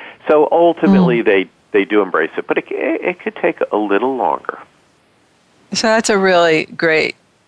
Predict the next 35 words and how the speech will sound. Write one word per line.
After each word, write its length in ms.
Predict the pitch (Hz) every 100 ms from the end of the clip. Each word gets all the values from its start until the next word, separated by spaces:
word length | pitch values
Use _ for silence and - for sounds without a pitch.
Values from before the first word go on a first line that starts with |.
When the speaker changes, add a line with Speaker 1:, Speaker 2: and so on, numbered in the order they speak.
| -
Speaker 2:
nuance 640 | 170 165 156 139 139 -
or, 280 | 139 135 - -
you 140 | 143 147
know, 160 | 143
a 240 | - - -
distinction 720 | - 160 - 185 180 - 165
Speaker 1:
Yeah. 80 | 147
Speaker 2:
between 280 | - 156 139
the, 180 | 139 - _
the 100 | 165
two. 320 | - 175 147
So 380 | - 160 143 - -
rather 380 | - 156 151 156
than 220 | 151 147
the 340 | 147 139 147 - -
McKinsey 520 | 135 - 165 160 156
type 300 | 170 147 - _ -
consultant 500 | 196 180 180 175 151
coming 240 | 175 165 156
in 80 |
and 120 | 143 147
saying, 260 | 151 139
"Do 200 | 156 220
this," 320 | 139 156 -
which 260 | 156 - -
the, 160 | 151 - - - - - - - _ -
the 180 | 160 156
new 420 | 156 151 147 - -
hired, 600 | 160 147 147 - - -
um, 380 | 147 139 156 131
C 300 | - - 151
E 40 | 147
O 140 | 147
or, 220 | 143 147 151
or 240 | 139